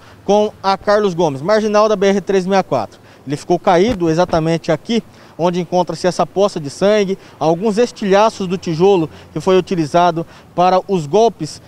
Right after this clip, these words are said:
que foram realizados na cabeça da vítima até a chegada da equipe do Corpo de Bombeiros. Encaminhou a vítima em estado grave até o Hospital Euro. Ao dar entrada no hospital, veio a óbito.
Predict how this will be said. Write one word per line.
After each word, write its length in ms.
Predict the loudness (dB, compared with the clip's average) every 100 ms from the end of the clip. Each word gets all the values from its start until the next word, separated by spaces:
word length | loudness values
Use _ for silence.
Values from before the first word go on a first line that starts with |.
| -12
que 80 | -6
foram 240 | -2 0
realizados 580 | 2 2 2 0 -2 -2
na 120 | -4
cabeça 420 | -2 -2 -2 -2
da 120 | 0 0
vítima 400 | 0 -4 -6 -8 -14 -14 -6
até 300 | -4 0 -2
a 60 |
chegada 420 | 0 -2 0 0
da 80 | -2
equipe 300 | -4 -4 -6
do 80 | -6
Corpo 240 | -4 -4
de 60 | -4
Bombeiros. 440 | -4 -2 -6 -8 -18 -16 -12
Encaminhou 440 | -4 -2 2 2
a 80 | 2
vítima 420 | 0 -4 -6 -12 -14 -8
em 120 | -4
estado 340 | -4 0 0 2
grave 360 | 2 2 0 -8 -16 -8
até 240 | -4 0
o 100 | 2
Hospital 480 | 0 -4 -2 0 2
Euro. 260 | 0 -2 -6 -16 -12
Ao 120 | -6 -2
dar 140 | -2
entrada 340 | -2 -2 -2
no 80 | -4
hospital, 440 | -8 -2 2 2 0 -10 -20 -12
veio 200 | 0 2
a 60 | 4
óbito. 320 | 2 -2 -10